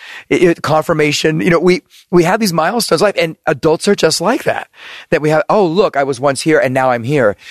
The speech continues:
So one of the greater gifts a principal can give a teacher and a teacher can give students is, "Let me show you where you once were." Look at the decisions you made along the way, and now you're here. We don't see that when we're caught up in the daily urgencies. And when somebody can provide the big picture,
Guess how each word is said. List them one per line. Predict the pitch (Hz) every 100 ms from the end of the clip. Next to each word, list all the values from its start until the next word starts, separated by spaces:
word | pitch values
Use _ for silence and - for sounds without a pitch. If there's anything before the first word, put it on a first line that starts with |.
| -
So | - 156
one | 175
of |
the | 185
greater | 170 165
gifts | 135 160 -
a |
principal | - 180 190 147 139
can | 131
give | 131
a | 117
teacher | 185 156
and | 139 117
a |
teacher | - 139 139
can | 113
give | 117 107
students | - 285 185 139
is, | 131 127 - - _ _ _
"Let | 123 196
me | - -
show | - 233 233
you | 208 165
where | 139 147
you | 135 123 254
once | 208 156 165 -
were." | 143 139 110 107 - - - _ 160
Look | 247 -
at | -
the | 202
decisions | 170 - - 247 240 175
you | 175
made | 185 180
along | 170 165
the |
way, | 160 214 175
and | 170 196
now | 240 262
you're | 185 165
here. | - - - - - - - -
We | 160
don't | 262 254
see | - 220 247
that | 135 120
when |
we're | 120 113
caught | 143 143
up | 131
in | 135
the | 120
daily | 127 117 120
urgencies. | 127 117 107 113 101 - _ - _ -
And | 151
when | 147
somebody | - 175 214
can | 185
provide | 143 151 151
the | 139
big | 147 123
picture, | 196 - - 113 117